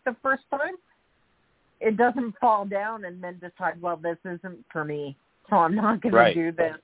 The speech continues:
Speaker 1: like, ever."
Speaker 2: <laughs>
Speaker 1: It, <laughs> it gets up eventually and walks. And, you know, I think sometimes that whatever situation we find ourselves in,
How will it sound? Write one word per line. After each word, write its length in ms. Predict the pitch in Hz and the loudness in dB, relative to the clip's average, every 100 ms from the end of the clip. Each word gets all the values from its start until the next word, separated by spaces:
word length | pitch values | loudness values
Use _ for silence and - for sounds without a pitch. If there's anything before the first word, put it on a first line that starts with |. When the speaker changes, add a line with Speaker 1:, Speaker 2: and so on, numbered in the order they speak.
| _ | _
Speaker 1:
like, 260 | 180 196 160 | 2 2 2
ever." 480 | 180 175 156 151 196 - | 2 4 4 2 0 -2
Speaker 2:
<laughs> 340 | 202 254 - | -6 -6 -2
Speaker 1:
It, 240 | 240 247 247 285 311 - 233 214 185 | 2 2 0 0 0 0 -2 -4 -8
<laughs> 60 | - | -6
it 300 | 226 285 262 | -2 -2 0
gets 280 | 262 247 - | 2 2 2
up 320 | 254 359 214 _ 196 - - | 2 2 0 _ -20 -12 -10
eventually 720 | 190 220 285 - 226 180 226 277 | -6 -6 -8 -12 -12 -10 -10 -10
and 360 | 185 196 240 208 | -8 -6 -6 -4
walks. 520 | 196 320 - - _ - | 0 0 -2 -10 _ -4
And, 400 | 180 185 202 202 - - _ - | -2 -2 -4 -8 -16 -20 _ -6
you 100 | 233 | 0
know, 280 | 233 233 226 | 4 4 2
I 140 | - 226 _ | 0 0 _
think 260 | 320 349 - - | -8 -8 -10 -8
sometimes 840 | - 349 330 - 262 247 180 180 220 - - - - 214 175 156 | -2 0 0 0 2 2 0 -4 -10 -14 -20 -20 -12 -6 -6 0
that 180 | 190 190 _ 202 180 | 2 2 _ -12 -6
whatever 400 | 202 196 202 233 - | -2 0 -2 -6 -10
situation 600 | 214 202 185 190 - 196 | -12 -10 -8 -8 -6 -4
we 140 | 170 - | -4 2
find 260 | 190 202 | 2 4
ourselves 460 | 170 151 165 151 147 | 4 2 2 0 0
in, 240 | 156 151 | -4 -4